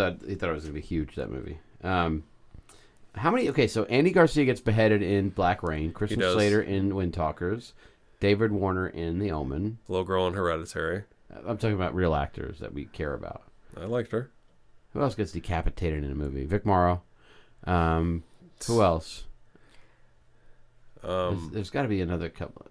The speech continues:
Speaker 1: couple of big ones.
Speaker 2: beheaded?
Speaker 1: Yeah.
Speaker 2: In films? Um, uh,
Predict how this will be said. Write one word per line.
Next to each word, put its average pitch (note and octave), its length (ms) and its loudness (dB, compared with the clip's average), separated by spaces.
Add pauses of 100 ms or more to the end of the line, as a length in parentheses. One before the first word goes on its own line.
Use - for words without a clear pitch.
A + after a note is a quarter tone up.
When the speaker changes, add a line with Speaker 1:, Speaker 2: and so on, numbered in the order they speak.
Speaker 1:
couple F2 240 -6
of D#2 80 -8
big D#2+ 180 -4
ones. D2 240 -8
Speaker 2:
beheaded? D3 560 6
Speaker 1:
Yeah. F#2 340 -2
Speaker 2:
In C3 100 -4
films? G3 500 0 (1160)
Um, G#2 580 0 (3500)
uh, G2+ 60 -12